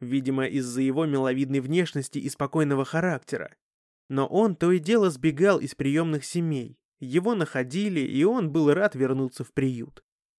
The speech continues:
Мои друзья по комнате были задирами, хотя меня они не трогали, а вот других детей могли обидно подразнивать. Конечно, воспитательница их за это наказывала, запирая в комнате,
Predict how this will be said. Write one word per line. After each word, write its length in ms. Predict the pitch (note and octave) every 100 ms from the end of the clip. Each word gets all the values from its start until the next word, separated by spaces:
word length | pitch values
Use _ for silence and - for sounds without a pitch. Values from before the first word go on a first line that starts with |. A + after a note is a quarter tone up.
| -
Мои 300 | C3 D#3 A#3
друзья 320 | F#3+ E3 G#3
по 160 | G3+ F#3
комнате 480 | A3 A3+ D3 -
были 300 | A#2 E3 F3+
задирами, 720 | D#3+ F3+ E3 E3+ C3 - C3+ - _ _
хотя 340 | - C3+ C#3+
меня 320 | C#3 D3+ G3+
они 180 | F#3 F3+
не 160 | F3 F3
трогали, 580 | G3+ F#3+ C3 - - _ _ _ -
а 140 | C3+
вот 240 | C3+ D3 -
других 380 | D3 F#3 A#3+
детей 400 | D3+ D#3 - A3
могли 340 | D#3 C3+ E3+ G#3+
обидно 500 | C3+ D3+ A3+ F3+ E3+
подразнивать. 840 | E3+ D3+ D#3 B2+ A2 - - - _ _ _ _ _ - - -
Конечно, 420 | - D3 A#3 - F#3+
воспитательница 840 | F3 - - G#3+ G#3+ F#3 E3 -
их 240 | - F3+ C#3
за 140 | E3
это 220 | F3+ F3
наказывала, 720 | E3+ F3 A3 G#3+ C#3+ A#2+ - -
запирая 480 | B2 C3 C3+ B2+ B2+
в 80 |
комнате, 600 | - D3+ B2 A#2 - -